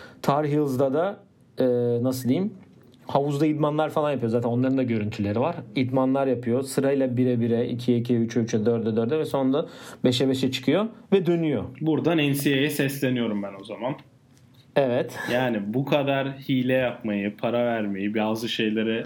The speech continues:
Speaker 2: inanılmaz araştırma yapıyorsunuz.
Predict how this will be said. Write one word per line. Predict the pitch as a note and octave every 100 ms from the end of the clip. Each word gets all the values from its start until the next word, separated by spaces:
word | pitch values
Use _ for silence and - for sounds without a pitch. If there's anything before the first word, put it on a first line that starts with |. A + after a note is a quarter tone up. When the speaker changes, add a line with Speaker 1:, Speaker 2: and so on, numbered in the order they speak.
| -
Speaker 2:
inanılmaz | A#2+ A2 A2 A2 A2+ A2 - - _ - - - - - -
araştırma | A#2+ A#2+ - C3 C3
yapıyorsunuz. | C3 A#2 A2 - G#2+ A2 - -